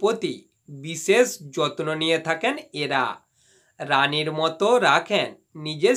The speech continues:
স্ত্রীকে। স্ত্রীর না বলা কথা বুঝে যান এই আদ্যক্ষরের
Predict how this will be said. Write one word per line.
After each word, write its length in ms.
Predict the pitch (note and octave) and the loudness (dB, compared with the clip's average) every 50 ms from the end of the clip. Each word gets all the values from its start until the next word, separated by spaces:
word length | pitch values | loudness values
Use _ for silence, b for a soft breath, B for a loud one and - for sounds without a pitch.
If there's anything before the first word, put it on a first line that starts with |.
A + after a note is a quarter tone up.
| - | 0
স্ত্রীকে। 640 | - - _ _ D#3+ C#3+ D3 C#3+ C3 - C#3 C3 A#2+ A2+ F#2+ - _ _ _ _ _ _ _ _ - - | -4 -8 _ _ -8 -6 -6 -8 -6 -4 -4 -4 -2 -4 -8 -14 _ _ _ _ _ _ _ _ -20 -20
স্ত্রীর 640 | - _ _ _ F3 E3 E3+ E3 G3+ A3 A#3+ B3+ C4 A#3+ F#3 D3+ | -20 _ _ _ -8 -6 -4 -2 -2 0 0 0 0 0 0 0
না 100 | C#3+ C#3 C#3+ C#3 | 2 2 2 0
বলা 320 | C#3+ D#3 D#3+ F3 F#3 G#3+ B3 A#3+ B3 - _ | 0 0 2 4 6 6 6 4 2 -4 _
কথা 320 | D#3+ F3+ F#3+ F#3+ G3 D3+ A2+ F#2 - _ _ _ _ - C#3 C3 C3+ | -2 -2 -2 0 0 0 0 -2 -6 _ _ _ _ -20 -20 -16 -12
বুঝে 300 | D3 D3+ D3 E3+ F#3 F#3 - F3+ | -12 -4 0 0 0 2 2 4
যান 260 | F#3 G3 A3 B3 C4+ C4 - - - D#3 D3+ | 4 6 6 4 2 0 -6 -12 -8 -4 -4
এই 100 | D#3 D#3 D#3+ D3+ C#3+ | -2 0 0 0 0
আদ্যক্ষরের 680 | D3 C#3 C3+ C#3+ E3 E3 E3 - _ D#3+ D#3+ G3+ C4 | 0 -2 -2 -2 -2 -2 -2 -4 _ -2 0 0 0